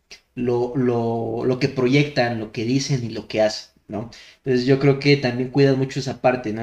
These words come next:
De, de decir, eh, y sí, pues no, no hay congruencia, ¿no? Que ahí es otro, otro tema un poco complicado que yo estoy en contra de eso.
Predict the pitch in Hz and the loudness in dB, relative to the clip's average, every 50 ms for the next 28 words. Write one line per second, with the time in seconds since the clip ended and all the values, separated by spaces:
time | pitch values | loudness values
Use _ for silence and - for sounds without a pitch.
0 | 117 117 113 107 98 - 101 104 110 107 107 107 107 - - 127 123 123 - _ | -6 -4 -2 -2 -2 -2 -2 -4 -4 -4 -4 -4 -6 -4 -2 -2 -2 -2 -4 _
1 | _ _ _ _ _ _ _ - - 104 104 101 - - 123 - 175 180 165 170 | _ _ _ _ _ _ _ -8 -6 -6 -6 -6 -8 -8 -4 0 0 0 0 0
2 | - - - - - - - - - 135 127 123 127 131 139 143 143 135 151 151 | -4 -8 -8 -8 -8 -10 -12 -14 -8 -6 -2 0 2 2 2 2 4 4 4 4
3 | 147 180 170 147 123 123 131 143 139 - 113 92 101 107 120 131 139 - - 113 | 4 4 4 4 4 4 2 2 0 -2 -4 -4 -4 -6 -8 -12 -14 -14 -10 -8
4 | 107 110 110 107 110 113 113 - 120 - - 107 101 101 101 - _ _ _ _ | -6 -4 -4 -4 -4 -4 -4 -6 -8 -8 -6 -6 -6 -6 -6 -10 _ _ _ _
5 | _ _ - 120 123 127 117 117 - 127 120 120 120 120 117 117 - - _ _ | _ _ -8 -6 -4 -4 -6 -4 -4 -6 -4 -4 -4 -4 -4 -6 -10 -16 _ _
6 | _ _ _ _ _ _ - 143 - 117 - - 117 - - 113 107 104 120 110 | _ _ _ _ _ _ -12 -8 -6 -6 -4 -4 -4 -2 -2 -4 -4 -4 -4 -6
7 | 101 - 131 123 123 123 120 - - 95 104 110 110 - 113 110 107 104 - 113 | -4 0 2 2 2 2 -2 -6 -8 -6 -6 -6 -6 -6 -6 -6 -6 -6 -6 -8
8 | 104 - 113 113 120 123 120 - - - - | -6 -4 -2 -2 -2 -2 -2 -4 -6 -8 -12